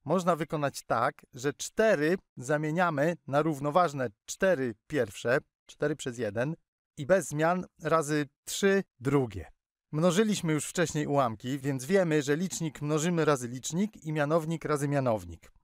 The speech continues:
Cztery razy trzy to dwanaście, jeden razy dwa to dwa. Dwanaście drugich to to samo co sześć.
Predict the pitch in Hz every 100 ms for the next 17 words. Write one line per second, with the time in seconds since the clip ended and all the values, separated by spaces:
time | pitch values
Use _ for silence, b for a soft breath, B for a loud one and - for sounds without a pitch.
0 | - - 190 196 156 127 - 143 135 139
1 | - - 180 131 - _ 180 160 143 131
2 | 123 95 - 127 143 180 _ _ _ _
3 | - 143 185 147 117 104 139 131 120 110
4 | 139 170 - _ 131 139 107 143 87 _
5 | _ _ - 117 156 196 - 160 143 151
6 | 143 226 - _ - 147 135 - 185 175
7 | - 156 - 135 104 - - -